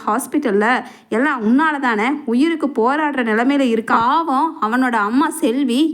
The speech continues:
எவ்வளவு பரிதவிச்சு போய் ஹாஸ்பிட்டல்ல அழுது உட்கார்ந்துருக்கான்னு தெரியுமா? சீ,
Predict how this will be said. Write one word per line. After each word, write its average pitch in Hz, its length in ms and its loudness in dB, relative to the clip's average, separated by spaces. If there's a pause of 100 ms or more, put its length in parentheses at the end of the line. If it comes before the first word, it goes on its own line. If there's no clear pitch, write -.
எவ்வளவு 285 420 0
பரிதவிச்சு 311 640 0
போய் 277 240 0
ஹாஸ்பிட்டல்ல 269 680 0 (120)
அழுது 294 360 0
உட்கார்ந்துருக்கான்னு 269 680 0
தெரியுமா? 226 440 0 (400)
சீ, - 180 0